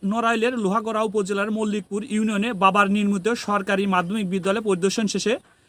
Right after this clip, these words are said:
সাংবাদিকদের সাথে এসব কথা বলেন তিনি। জেনারেল এস এম শফিউদ্দিন আহমেদ বলেন, "উনিশশো একাশি খ্রিস্টাব্দে সেনাবাহিনীর পোশাক গায়ে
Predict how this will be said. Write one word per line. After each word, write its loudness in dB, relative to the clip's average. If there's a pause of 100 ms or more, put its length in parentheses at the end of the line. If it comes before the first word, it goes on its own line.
(120)
সাংবাদিকদের -2
সাথে -4
এসব -2
কথা 0
বলেন 2
তিনি। -4 (720)
জেনারেল 2
এস 0
এম 0
শফিউদ্দিন -4
আহমেদ -2
বলেন, 0 (180)
"উনিশশো -4
একাশি -2
খ্রিস্টাব্দে -2
সেনাবাহিনীর -2
পোশাক -6
গায়ে 2